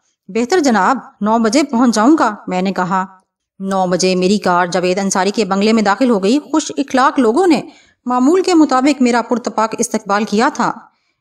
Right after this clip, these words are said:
बेमोरवती की शिकायतें की थीं, बेहतरीन खाना खिलाया था और फिर जावेद अंसारी मुझे लेकर अपने कमरे में आ गया। उसकी सेहत हैरत अंगेज तौर पर बेहतरीन हो गई थी। पिलाहट गुलाबी रंग से बदल गई थी। "बैठो,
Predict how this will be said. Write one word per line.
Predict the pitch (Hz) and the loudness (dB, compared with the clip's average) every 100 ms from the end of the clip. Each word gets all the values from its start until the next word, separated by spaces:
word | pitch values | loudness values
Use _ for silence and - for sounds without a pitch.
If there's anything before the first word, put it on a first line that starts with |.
| 185 | -8
बेमोरवती | 190 208 202 185 185 180 202 214 | -2 0 0 0 0 0 0 -2
की | 208 208 | 0 0
शिकायतें | 190 185 180 180 190 | 0 0 0 0 0
की | 190 | -2
थीं, | 208 202 202 294 | 0 0 4 6
बेहतरीन | 269 269 294 349 | 6 4 4 4
खाना | 294 262 294 | 4 2 2
खिलाया | 294 247 226 339 | 2 0 0 0
था | 277 202 - _ _ _ - | -2 -4 -8 _ _ _ -6
और | 339 | -6
फिर | 349 370 | -2 0
जावेद | 277 254 285 302 | 2 2 2 4
अंसारी | 285 269 294 | 4 4 2
मुझे | 277 247 | 2 2
लेकर | 247 254 269 | 2 0 0
अपने | 233 240 226 | 0 0 -2
कमरे | 202 202 | -2 -2
में | 214 196 | 0 0
आ | 185 | 0
गया। | 185 185 180 - _ _ - | 0 -2 -4 -12 _ _ -12
उसकी | - 240 | -4 -2
सेहत | - 196 208 - | 0 0 -2 -4
हैरत | 175 208 233 - | -2 0 -2 -2
अंगेज | 208 202 240 | 0 2 0
तौर | 196 196 | 0 -2
पर | 208 202 | -2 -2
बेहतरीन | 185 185 233 247 | -2 2 4 4
हो | 180 | 4
गई | 226 | 0
थी। | 285 226 - - _ _ _ | 0 -4 -8 -16 _ _ _
पिलाहट | 277 247 226 254 233 - - 180 | -2 0 2 0 -2 -6 -20 -8
गुलाबी | 190 190 180 214 | -2 -2 0 0
रंग | 190 196 | 0 0
से | 196 | -2
बदल | 170 170 | 0 0
गई | 165 185 | 2 0
थी। | 240 - - _ _ - _ _ _ 190 | 0 -6 -14 _ _ -20 _ _ _ -6
"बैठो, | 180 269 - | 0 0 0